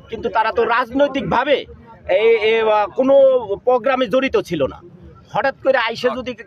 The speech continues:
কেউ বলে যে আমাকে এই পদটা দিতে হবে, এটা তো হতে পারে না। আর তারেক রহমানের যে,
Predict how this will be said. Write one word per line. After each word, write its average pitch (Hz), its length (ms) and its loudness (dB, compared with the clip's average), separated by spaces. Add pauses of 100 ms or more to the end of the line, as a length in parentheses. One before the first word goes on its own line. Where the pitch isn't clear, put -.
কেউ 254 320 2
বলে 233 400 0
যে 196 100 -2
আমাকে 208 320 -4
এই 208 160 0
পদটা 185 260 -2
দিতে 185 240 -6
হবে, 127 260 -6 (460)
এটা 165 200 -4
তো 190 80 -2
হতে 175 240 -2
পারে 143 240 -4
না। - 140 -14 (320)
আর 190 180 -4 (100)
তারেক 240 340 -2
রহমানের 262 580 0
যে, 247 280 0